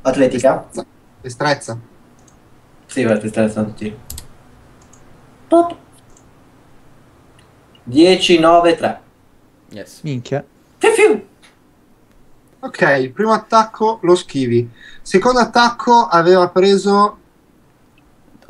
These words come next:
Speaker 3: Tre, tre, otto, sei, quindi due.
Speaker 4: Due successi.
Speaker 2: Tre, otto, sei, due successi, quindi di nuovo sei dadi. E perché gli altri non me li tira?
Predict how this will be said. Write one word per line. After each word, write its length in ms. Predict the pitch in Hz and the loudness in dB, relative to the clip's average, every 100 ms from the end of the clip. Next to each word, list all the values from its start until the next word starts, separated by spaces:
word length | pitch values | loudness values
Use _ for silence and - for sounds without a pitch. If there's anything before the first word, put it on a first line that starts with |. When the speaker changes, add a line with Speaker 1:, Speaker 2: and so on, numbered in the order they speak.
| - | -14
Speaker 3:
Tre, 220 | - 139 139 | -6 -6 -4
tre, 200 | 135 127 | -4 -2
otto, 380 | 135 135 135 | -2 -4 -12
sei, 340 | 120 120 107 101 | -10 -8 -8 -10
quindi 240 | 110 107 | -12 -12
due. 260 | 101 98 98 _ _ _ _ _ _ _ | -12 -16 -18 _ _ _ _ _ _ _
Speaker 4:
Due 160 | - 147 | 0 0
successi. 680 | 139 135 - 127 - - - _ 190 | 0 -6 -2 -2 -2 -14 -18 _ -8
Speaker 2:
Tre, 220 | 180 180 | 2 4
otto, 520 | 175 202 - - 208 202 | 4 2 -2 -2 -2 -4
sei, 400 | - 160 131 123 | -6 0 2 0
due 140 | 139 | -2
successi, 600 | 160 - - 139 117 - 120 | -8 -8 -4 -2 -2 -4 -2
quindi 320 | 180 196 190 | 2 4 4
di 80 | 156 | 2
nuovo 260 | 160 156 | 0 0
sei 240 | 151 156 139 | -2 0 0
dadi. 360 | 117 110 117 117 - _ _ _ _ _ _ _ _ _ _ _ _ _ _ _ _ _ _ _ - - - - - - - _ _ _ _ _ - | 0 0 -2 -6 -20 _ _ _ _ _ _ _ _ _ _ _ _ _ _ _ _ _ _ _ -20 -20 -20 -20 -20 -20 -20 _ _ _ _ _ -12
E 120 | 147 | -8
perché 500 | - 165 - 208 180 | -2 -4 0 2 2
gli 120 | 156 | 2
altri 240 | 127 120 | -2 -2
non 120 | 127 131 | -4 -2
me 80 | |
li 120 | 123 120 | -2 -4
tira? 500 | - 120 120 117 | -2 2 4 2